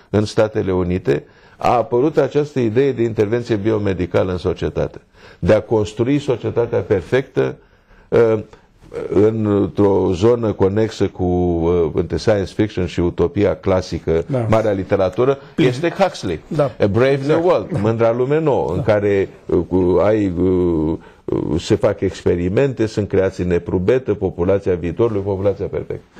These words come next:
Speaker 1: Deci eu cred că această fantasmă extrem de profundă a societății umane, pe care se regăsește în absolut toate proiectele utopice,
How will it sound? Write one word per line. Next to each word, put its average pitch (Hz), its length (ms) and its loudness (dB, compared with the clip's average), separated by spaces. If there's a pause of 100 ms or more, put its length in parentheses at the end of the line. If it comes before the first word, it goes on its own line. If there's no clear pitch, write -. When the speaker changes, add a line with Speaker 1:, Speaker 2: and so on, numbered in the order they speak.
(240)
Speaker 1:
Deci 208 200 0
eu 208 100 2
cred 170 240 -2
că 143 80 0
această 147 380 -2
fantasmă 104 720 -2 (600)
extrem 151 640 0
de 139 100 2
profundă 123 600 -2
a 82 60 0
societății 95 600 -2
umane, 101 460 -2 (460)
pe - 80 -4
care 90 280 0
se 95 160 -4
regăsește 87 600 0
în 98 140 -4
absolut 131 640 -2
toate 127 280 0
proiectele 95 480 -2
utopice, 85 540 -4